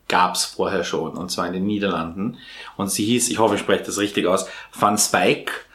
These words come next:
und es war, es ist quasi die, die österreichische Umsetzung davon, und ich habe mir zum Beispiel die M-, Mühe gemacht, unter Anführungszeichen, ich habe mir das ausschnittsweise die erste Folge, auf YouTube sind alle Folgen von Van Spijk zu finden,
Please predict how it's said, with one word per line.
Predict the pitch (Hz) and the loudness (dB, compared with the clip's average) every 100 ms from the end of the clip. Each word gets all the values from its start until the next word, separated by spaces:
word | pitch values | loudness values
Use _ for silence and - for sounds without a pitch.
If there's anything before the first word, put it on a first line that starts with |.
| - - - | -20 -18 -8
und | - 113 | 0 2
es | 104 107 | 2 4
war, | 107 110 107 107 - - _ _ _ - | 8 8 8 6 0 -14 _ _ _ -2
es | 120 120 | 2 4
ist | 151 | 4
quasi | - 135 123 107 | 6 6 4 0
die, | 110 101 - - | 0 0 -2 -4
die | 101 98 - - | -2 -2 -4 0
österreichische | 120 - 120 120 110 117 | 2 4 4 2 2 2
Umsetzung | 117 117 101 104 95 | 6 4 4 2 0
davon, | 95 90 | 0 0
und | 92 98 | 0 0
ich | 120 | 2
habe | 113 | 2
mir | 110 | 2
zum | 117 | 4
Beispiel | 110 110 117 104 98 | 2 2 2 2 2
die | 98 98 92 90 90 - - | -2 -2 -2 -4 -4 -10 -2
M-, | 113 117 - | 0 -2 -4
Mühe | 95 110 113 | 0 4 4
gemacht, | 107 104 - | 4 2 2
unter | 95 90 | 2 2
Anführungszeichen, | 95 104 101 - 98 104 | 2 0 0 0 0 2
ich | 104 | 0
habe | 95 | 0
mir | 95 | 0
das | 92 - - _ _ _ _ _ _ - - | -2 -6 -14 _ _ _ _ _ _ -20 -4
ausschnittsweise | 104 104 110 113 110 101 101 | 0 0 0 2 4 4 2
die | 98 | 2
erste | 110 110 | 2 -2
Folge, | - 120 120 117 104 | 4 6 8 6 4
auf | - | 2
YouTube | 120 123 127 120 | 2 4 2 2
sind | 110 | 0
alle | - 101 | 0 0
Folgen | 101 101 98 | 2 0 0
von | 98 | -2
Van | 101 | -2
Spijk | 95 87 92 - | 0 0 0 -2
zu | 107 | -4
finden, | 104 113 113 107 - | 0 2 2 0 -2